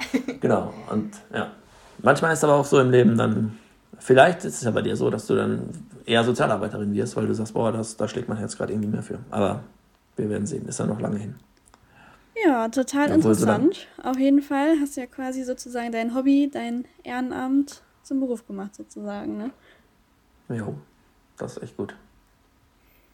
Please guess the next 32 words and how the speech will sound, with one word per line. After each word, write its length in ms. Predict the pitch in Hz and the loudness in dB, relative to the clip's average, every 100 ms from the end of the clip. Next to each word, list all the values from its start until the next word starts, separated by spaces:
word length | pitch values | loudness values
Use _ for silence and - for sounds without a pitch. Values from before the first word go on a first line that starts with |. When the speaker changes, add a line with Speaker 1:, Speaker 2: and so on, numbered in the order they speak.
| _ _ _ - | _ _ _ -14
Speaker 3:
Okay. 720 | 220 208 - 220 202 202 208 - _ _ | -10 -10 -10 -10 -8 -8 -12 -16 _ _
Ja, 560 | 262 285 226 185 190 226 | 2 4 4 2 0 0
ähm, 320 | 233 233 240 - _ _ _ _ _ _ - _ _ - | 0 -2 -4 -8 _ _ _ _ _ _ -20 _ _ -4
was, 560 | 233 311 339 - - | 2 4 4 -2 -8
äh, 60 | - | -4
was 440 | 269 277 269 277 | 0 2 0 -2
glaubst 300 | 285 294 - | -2 -4 -2
du 40 | 285 | 0
denn, 200 | 294 247 | 0 2
was 220 | 285 - | 0 0
macht 380 | 285 294 285 - | 2 2 0 -2
Jugendarbeit 920 | 262 269 285 - 240 240 240 247 247 - | 2 4 4 2 -8 -6 -4 -4 -6 -8
in 400 | 226 226 226 226 - | -6 -4 -4 -8 -8
unserer 340 | 240 240 226 | -4 -2 -4
Gemeinde 540 | 208 202 185 180 185 - | -4 -4 -2 -2 -4 -8
aus? 400 | 185 - - - | -8 -8 -10 -14
Also, 260 | - 214 214 | -10 -10 -6
ähm, 600 | 220 214 214 214 214 220 _ _ _ - | -4 -2 -2 -4 -6 -8 _ _ _ -14
ja, 180 | 208 190 _ _ _ _ _ - | -12 -12 _ _ _ _ _ -8
wofür 240 | 254 262 | -2 -2
steht 360 | - 247 233 - | -2 -4 -4 -6
die 60 | |
Jugendarbeit? 580 | 220 208 208 196 - 202 | -6 -6 -6 -8 -8 -8
So, 120 | 214 | -8
was 180 | 226 254 | -8 -8
verbindest 460 | 247 233 240 240 - | -6 -4 -2 -4 -8
du 80 | 220 | -8
mit 180 | 214 | -6
Jugendarbeit 440 | 240 226 214 214 214 | -4 -4 -4 -6 -6
in 100 | 220 | -6
unserer 220 | 214 220 | -6 -8
Gemeinde? 380 | 208 202 190 208 | -8 -6 -6 -8